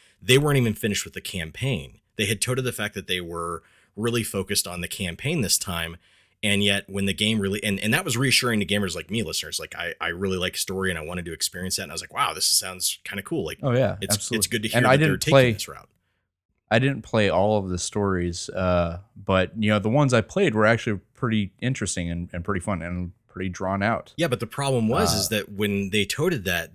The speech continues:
Speaker 1: they didn't tell anybody, "Oh, it was," like, i-, initially, I should say, they didn't tell anybody, "Oh, it's gonna be episodic because we actually haven't finished
Speaker 2: Yeah.
Speaker 1: the game." And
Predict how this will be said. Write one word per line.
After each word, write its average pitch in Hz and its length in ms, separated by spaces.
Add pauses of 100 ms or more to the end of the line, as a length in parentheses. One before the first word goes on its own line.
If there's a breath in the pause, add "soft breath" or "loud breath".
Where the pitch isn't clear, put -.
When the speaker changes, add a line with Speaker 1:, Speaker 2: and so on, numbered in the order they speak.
(160)
Speaker 1:
they 98 320
didn't 110 320
tell 110 240
anybody, 98 460
"Oh, 127 300
it 101 100
was," 98 360
like, 95 160
i-, 107 200
initially, 101 480
I 82 60
should - 200
say, 82 180 (220 loud breath)
they 139 80
didn't 131 180
tell 135 120
anybody, 110 400
"Oh, 127 140
it's 117 120
gonna 117 160
be 107 160
episodic 104 800
because 98 320
we 98 100
actually 95 300
haven't 90 300
finished 87 260
Speaker 2:
Yeah. - 60
Speaker 1:
the 90 60
game." 87 400 (500 soft breath)
And 104 420